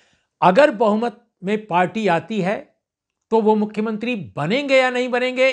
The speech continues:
ये नहीं कहा जा सकता, क्योंकि वादे के मुताबिक सचिन पायलट का नंबर आता है। पिछली बार भी था, झगड़े हुए, विवाद हुए, पार्टी में स्प्लिट की नौबत पैदा हो गई। किसी तरह बची, किसी तरह बची।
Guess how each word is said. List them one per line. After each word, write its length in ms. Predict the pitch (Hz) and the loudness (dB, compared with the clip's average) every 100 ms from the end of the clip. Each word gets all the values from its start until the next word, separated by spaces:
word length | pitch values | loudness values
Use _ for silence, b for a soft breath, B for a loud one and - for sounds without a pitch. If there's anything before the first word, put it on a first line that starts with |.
| - | -2
ये 220 | 180 226 214 | -2 0 0
नहीं 200 | 185 175 | -2 -4
कहा 260 | 143 127 | -4 -4
जा 140 | 120 110 | -4 -8
सकता, 320 | - - - - _ _ _ _ _ _ _ _ _ 208 | -10 -16 -20 -20 _ _ _ _ _ _ _ _ _ 2
क्योंकि 300 | 233 240 226 | 2 2 -2
वादे 380 | 143 175 214 | 2 2 4
के 160 | 254 226 | 2 0
मुताबिक 500 | 214 214 202 226 - | -4 -2 -2 -4 -10
सचिन 320 | 185 170 208 | -10 -8 -8
पायलट 420 | 202 175 185 185 | -4 -4 -4 -6
का 120 | - 170 | -6 -6
नंबर 360 | 156 160 170 | -6 -4 -2
आता 320 | 139 139 160 | -2 -2 -4
है। 220 | 123 98 _ _ _ _ _ - | -4 -8 _ _ _ _ _ -18
पिछली 300 | 147 175 185 | -10 -6 -2
बार 260 | 156 175 | 2 2
भी 140 | 160 214 | 0 -6
था, 220 | 214 110 - _ _ _ _ _ _ _ _ _ | -8 -16 -18 _ _ _ _ _ _ _ _ _
झगड़े 340 | 107 151 160 220 | -2 0 4 4
हुए, 300 | 170 156 113 - _ _ | 2 0 -6 -12 _ _
विवाद 440 | 143 160 190 226 | -4 2 4 2
हुए, 240 | 156 147 107 _ _ _ _ _ 170 | -2 -8 -12 _ _ _ _ _ 2
पार्टी 280 | 180 220 | 2 0
में 120 | 208 185 | -6 -6
स्प्लिट 440 | - - 226 - | -8 -10 -10 -10
की 180 | - 202 | -12 -6
नौबत 340 | 160 196 226 190 | -4 -2 -4 -4
पैदा 200 | 170 165 | -2 -2
हो 180 | 135 131 | -4 -8
गई। 180 | 120 104 _ _ _ _ | -10 -14 _ _ _ _
किसी 280 | 226 208 285 | -8 -2 -2
तरह 320 | 285 220 214 | 0 0 0
बची, 360 | 175 180 185 160 113 _ | -2 -4 -8 -16 -16 _
किसी 260 | 175 151 196 | -18 -14 -12
तरह 240 | 185 170 | -8 -8
बची। 380 | 156 147 - 131 | -8 -10 -14 -20